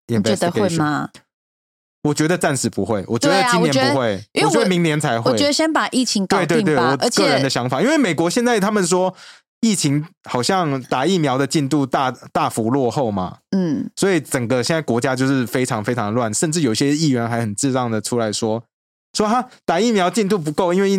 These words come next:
Speaker 2: 疫苗太少嘛，好吧，那每个人就打一半的量就好了。”
Speaker 1: What？
Speaker 2: 所以这样子可以 double，<laughs> double the amount of people who got, who got the vaccine。我说：“你脑袋有洞吗？你打一半有用吗？”
Speaker 1: 所以我，我是觉得大家就是先，先处理疫情啦，因为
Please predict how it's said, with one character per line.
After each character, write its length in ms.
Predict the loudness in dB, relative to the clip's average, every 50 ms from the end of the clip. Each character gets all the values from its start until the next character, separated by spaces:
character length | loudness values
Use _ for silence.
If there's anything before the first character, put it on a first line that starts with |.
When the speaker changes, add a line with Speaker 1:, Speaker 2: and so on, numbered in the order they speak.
| 0 0 0
Speaker 2:
疫 20 | 0
苗 160 | 0 2 0
太 140 | 0 -2 0
少 160 | -2 -2 0
嘛， 120 | 0 0
好 120 | 0 0 0
吧， 140 | 0 0
那 140 | 0 0 0
每 120 | 0 -2 -2
个 80 | -2
人 80 | -2 -2
就 80 | -2
打 200 | -2 -2 -2 -2
一 60 | -2 -4
半 260 | -2 -2 -4 -2 -2
的 140 | -2 -4 -4
量 340 | -4 -4 -4 -2 -2 -4
就 120 | -4 -4 -4
好 140 | -4 -6 -2
了。” 40 |
Speaker 1:
What？ 140 | 0 0 0 0 -2 -6 -8 -8 -8 -6
Speaker 2:
所 140 | -2 0 0
以 40 | 0
这 100 | 0 0
样 80 | -2 -2
子 80 | -2
可 140 | -2 -2 -2
以 60 | -2
double， 380 | -2 -2 -4 -2 0 -2 -2 -2 -4 -6 -6 -2
<laughs> 160 | -2 -2 0
double 380 | 0 0 0 0 0 0 0 0
the 180 | 0 0 0 0
amount 240 | 2 2 2 2
of 80 | 0 0
people 400 | 0 0 0 2 2 2 0 0
who 80 | 0 0
got, 240 | 0 2 2 0 -2 -4 -8 -8 -6 -6 -4 -4
who 200 | -2 0 0 0
got 200 | 0 0 0 0
the 80 | 0 0
vaccine。 440 | 0 0 -2 -2 -2 -2 0 0
我 80 | 0 2
说 160 | 2 0 0 -2 -6 -20 -14 -6
：“你 80 | -2 0
脑 120 | 0 2
袋 80 | 2 2
有 100 | 0 0
洞 240 | 0 0 0 0 2
吗？ 220 | 2 2 2 0
你 60 | 0
打 200 | -2 -2 0 0
一 60 | 0 0
半 180 | 0 0 0
有 140 | 2 2 2
用 180 | 2 0 0 0
吗？” 220 | -2 -4 -4 -6 -6 -4
Speaker 1:
所 140 | -2 0
以 40 | 0 0
我， 260 | -2 -2 -2 0 0
我 60 | -2
是 140 | -2 -2 -4
觉 140 | -2 -2 -2
得 80 | -2
大 160 | 0 -2 -2
家 160 | 0 -2 -2 0
就 100 | -2 -4
是 380 | -4 -2 -2 -2 -2 -2 -2
先， 340 | -2 -2 -4 -4 -4 -2 -4
先 240 | -2 -2 0 -2 -2
处 200 | -2 -2 -2 -2
理 80 | -2
疫 120 | -2 -2 -2
情 220 | -2 -2 0 0
啦， 140 | 0 0 0
因 100 | 0 2
为 100 | 2 2